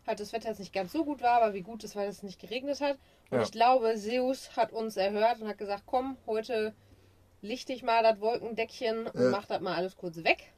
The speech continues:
Speaker 2: Guckt euch noch mal meine Badewanne
Speaker 1: Ja,
Speaker 2: an,
Speaker 1: und dann
Speaker 2: hat er
Speaker 1: dachten
Speaker 2: gesagt.
Speaker 1: wir, dann müssen wir da auf jeden Fall noch mal hin. Also ich hab das gesagt.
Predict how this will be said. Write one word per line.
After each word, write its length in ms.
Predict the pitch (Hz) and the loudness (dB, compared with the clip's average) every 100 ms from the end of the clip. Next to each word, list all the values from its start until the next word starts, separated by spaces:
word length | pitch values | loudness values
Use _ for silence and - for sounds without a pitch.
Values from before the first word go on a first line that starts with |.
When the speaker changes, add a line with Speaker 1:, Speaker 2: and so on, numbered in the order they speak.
| _ | _
Speaker 2:
Guckt 200 | 175 202 _ _ _ _ - | -4 -4 _ _ _ _ 0
euch 240 | 156 151 | 0 0
noch 160 | 156 135 | -4 -4
mal 240 | 139 135 | 4 6
meine 260 | 123 120 117 | 6 4 2
Badewanne 360 | 104 120 107 190 | 0 -2 -2 0
Speaker 1:
Ja, 100 | 175 | 0
Speaker 2:
an, 40 | |
Speaker 1:
und 40 | 180 | 0
dann 60 | 180 | 0
Speaker 2:
hat 60 | |
er 60 | 185 | -2
Speaker 1:
dachten 80 | 180 | -4
Speaker 2:
gesagt. 180 | 190 175 | -4 -4
Speaker 1:
wir, 60 | 175 | -2
dann 200 | 170 170 | -4 -4
müssen 180 | 175 | -6
wir 40 | 165 | -8
da 60 | 165 | -8
auf 80 | |
jeden 120 | 175 165 | -8 -10
Fall 80 | 160 | -10
noch 80 | |
mal 100 | 165 | -8
hin. 180 | 165 165 - _ _ - | -8 -10 -12 _ _ -12
Also 140 | 170 165 | -12 -10
ich 80 | |
hab 80 | 151 | -14
das 140 | - - | -16 -20
gesagt. 340 | 156 147 _ | -14 -14 _